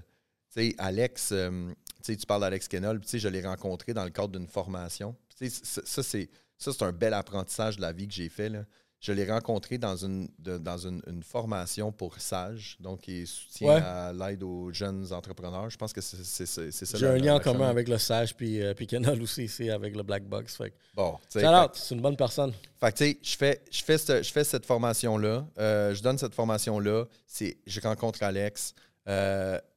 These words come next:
Speaker 1: on se parle, après ça, on fait un autre événement ensemble, après ça, on organise Leader de demain ensemble, après ça, bing, bang, bang, puis aujourd'hui, ben, je suis ici. Fait que, tu sais, tu, tu,
Speaker 2: That's it.
Speaker 1: you never know.
Speaker 2: Ça, regarde, la vie, c'est, je vais répéter, j'adore répéter ça, puis toi, tu vas comprendre, hein, je l'ai déjà vu,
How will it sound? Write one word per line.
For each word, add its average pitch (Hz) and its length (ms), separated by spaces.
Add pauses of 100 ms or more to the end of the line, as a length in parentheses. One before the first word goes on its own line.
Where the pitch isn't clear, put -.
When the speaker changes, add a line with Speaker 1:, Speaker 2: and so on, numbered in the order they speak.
(140)
Speaker 1:
on 120 100
se - 100
parle, 107 460
après 104 240
ça, 110 300 (320)
on 110 100
fait 127 120
un 120 100
autre 117 200
événement 104 340
ensemble, 110 420
après 104 200
ça, 117 120
on 110 80
organise 113 420
Leader 107 240
de 104 120
demain 104 300
ensemble, 110 400
après 104 200
ça, 117 120
bing, 107 200
bang, 101 160
bang, 107 200
puis 104 120
aujourd'hui, 98 360
ben, 92 200
je - 60
suis - 80
ici. - 160 (220)
Fait 101 80
que, - 60
tu 120 80
sais, - 20
tu, 101 260
tu, - 100
Speaker 2:
That's 92 200
it. 120 140
Speaker 1:
you 107 40
never 107 180
know. 104 140 (240)
Speaker 2:
Ça, 135 360
regarde, 135 280 (340)
la 123 120
vie, 151 240
c'est, 123 300 (840)
je 113 280
vais 127 140
répéter, 120 460
j'adore 113 360
répéter 107 340
ça, - 160
puis - 100
toi, 117 120
tu 107 100
vas 101 60
comprendre, 107 440
hein, 98 120
je 92 100
l'ai 95 80
déjà 95 220
vu, 107 240